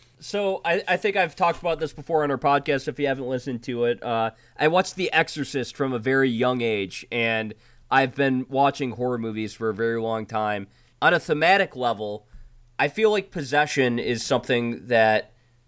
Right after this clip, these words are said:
it can be very, very effectful in, uh, horror. It's the idea of a outer entity, like, just taking hold of your body and you not having any control over it.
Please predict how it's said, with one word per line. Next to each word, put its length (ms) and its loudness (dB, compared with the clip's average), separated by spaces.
it 100 -4
can 140 -2
be 120 -4
very, 440 4
very 400 2
effectful 960 -4
in, 200 -4
uh, 220 -2
horror. 540 -4
It's 340 -6
the 120 4
idea 480 4
of 680 0
a 320 -4
outer 320 4
entity, 760 -4
like, 280 -2
just 320 -6
taking 380 0
hold 360 -4
of 140 -8
your 140 -10
body 540 -2
and 200 -4
you 220 0
not 200 2
having 340 -4
any 260 -2
control 480 -6
over 260 -2
it. 200 -2